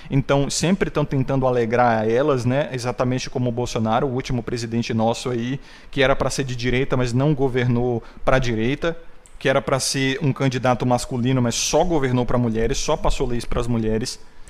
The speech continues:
justamente porque ele sabe disso, ele sabe que elas é que realmente elegem, mas elas não são fiéis, né? Se não são fiéis nem aos seus maridos, vão ser fiéis a político. Elas ainda assim preferiram papai Lula.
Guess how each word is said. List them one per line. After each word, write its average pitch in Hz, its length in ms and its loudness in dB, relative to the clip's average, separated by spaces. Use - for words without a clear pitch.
justamente 147 460 0
porque 143 200 -4
ele 135 100 -2
sabe 160 420 2
disso, 120 320 0
ele 117 100 -4
sabe 156 320 -2
que 135 220 -4
elas 143 440 0
é 120 120 -4
que 135 120 -6
realmente 127 520 2
elegem, 127 500 0
mas 127 180 0
elas 143 140 2
não 135 140 2
são 131 160 -2
fiéis, 156 540 0
né? 117 180 -2
Se - 120 -2
não 127 80 2
são 131 160 0
fiéis 127 320 -2
nem 131 180 2
aos 143 100 0
seus 131 160 -4
maridos, 127 380 2
vão 120 140 0
ser 127 140 -2
fiéis 127 320 2
a 120 40 -4
político. 131 440 -4
Elas 127 240 2
ainda 131 220 2
assim 147 220 0
preferiram 135 480 -2
papai 143 300 2
Lula. 151 340 0